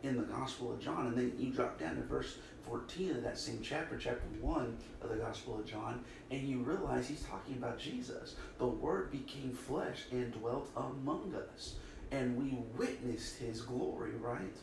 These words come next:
Um, so he's talking about Jesus, the Son of God. He came, physically came to this world and lived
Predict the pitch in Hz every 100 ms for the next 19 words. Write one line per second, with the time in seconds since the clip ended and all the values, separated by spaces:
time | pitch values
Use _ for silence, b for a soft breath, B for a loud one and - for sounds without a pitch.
0 | B B B B B - - 139 135 123
1 | 123 - - 160 147 147 - - - 175
2 | - 208 - 180 151 139 131 - - 123
3 | 127 120 123 123 - 202 - - 160 190
4 | 147 127 127 B B 165 160 - 180 202
5 | 185 - 185 202 - - 131 - 151 160
6 | 160 - 135 135 131 127 B B 123 123
7 | - - - - - 117 120 - 127 123
8 | 135 175 127